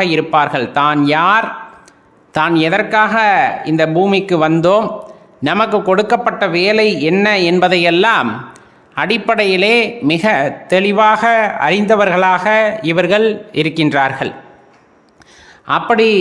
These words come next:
இருக்கும் பொழுதுதான் அவர்களால் தன்னை உணர்ந்து கொள்ள முடிகிறது, அறத்தின் பாதையிலே அவர்களால் நடக்க இயலுகிறது அப்படின்னா அது மிகையாகாது. இப்படிப்பட்ட குணம் உடையவர்களிடம்தான்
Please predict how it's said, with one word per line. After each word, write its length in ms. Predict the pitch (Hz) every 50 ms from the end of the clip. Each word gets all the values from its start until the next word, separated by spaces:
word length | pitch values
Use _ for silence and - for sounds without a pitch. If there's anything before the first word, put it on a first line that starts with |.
| 165 - - - 165
இருக்கும் 440 | 185 202 233 214 240 240 226 196
பொழுதுதான் 640 | 208 202 196 196 175 185 180 185 202 214 233 247 240 202 - - - -
அவர்களால் 600 | 151 160 180 180 185 190 190 196 208 233 240 220 190 - - - -
தன்னை 380 | 165 170 180 190 202 214 226 247 269 262 - - - -
உணர்ந்து 360 | 147 156 185 202 202 196 185
கொள்ள 180 | 185 185 180 180
முடிகிறது, 500 | 175 170 170 175 170 175 180 170 185 202 226 240 233 - - -
அறத்தின் 480 | 135 135 160 185 180 - 214 202 196 170
பாதையிலே 540 | 180 175 175 185 190 190 185 190 190 202 214 220
அவர்களால் 520 | 202 190 175 156 185 185 196 226 311 - - - - - - - - - - _
நடக்க 440 | 123 139 151 170 190 214 214 214 214 233 220 190 160 139 120 - - -
இயலுகிறது 720 | - 143 170 196 214 214 208 202 208 202 190 185 170 190 208 214 196 151 127 -
அப்படின்னா 500 | - 143 143 151 165 180 175 175 208 240 214 160 131 131 127 - - -
அது 180 | - 165 175 202
மிகையாகாது. 840 | 202 190 175 156 175 175 170 156 139 135 - 143 131 117 110 - - - - - - - - - - - _ _ _ _ _ _ _ _ _ _ _ _ _ _ _ _ _ _ _
இப்படிப்பட்ட 840 | - 180 185 185 - - - 254 247 269 254 - - 240 226 - - 220 202 175 156 143 135
குணம் 380 | 131 156 190 214 240 247 233 220
உடையவர்களிடம்தான் 1040 | 220 208 220 214 214 208 196 202 208 196 196 185 185 185 180 180 190 214 233 247